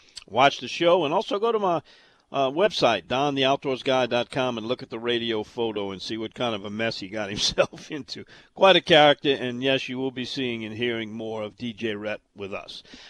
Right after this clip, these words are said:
All right, here's one says, "No time for fishing. Been working in that western part of the state. Please keep those folks in your prayers. Thanks for the show. Keep the reports coming. Hope to get the plastic yacht back in the water soon. Tight lines at Boudin Links." That's from the Lafayette Yacker. Yeah.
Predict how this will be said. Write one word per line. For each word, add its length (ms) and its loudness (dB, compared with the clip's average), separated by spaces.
All 80 -4
right, 100 0
here's 200 10
one 240 0
says, 360 4
"No 140 -2
time 400 -2
for 120 -8
fishing. 460 -2
Been 200 -6
working 420 -4
in 140 -6
that 180 -2
western 380 -8
part 240 0
of 60 -8
the 40 -12
state. 380 -4
Please 260 -8
keep 300 -8
those 180 -6
folks 340 -12
in 100 -16
your 100 -20
prayers. 500 -6
Thanks 240 -12
for 140 -18
the 80 -20
show. 400 -4
Keep 240 -8
the 80 -6
reports 440 -8
coming. 380 -6
Hope 180 -2
to 100 -6
get 160 -6
the 80 -14
plastic 540 0
yacht 420 -2
back 400 -6
in 140 -6
the 80 -6
water 400 -4
soon. 640 -12
Tight 240 -6
lines 420 -6
at 120 -10
Boudin 420 2
Links." 320 -4
That's 160 -12
from 220 -12
the 80 -10
Lafayette 560 -6
Yacker. 340 -10
Yeah. 220 -4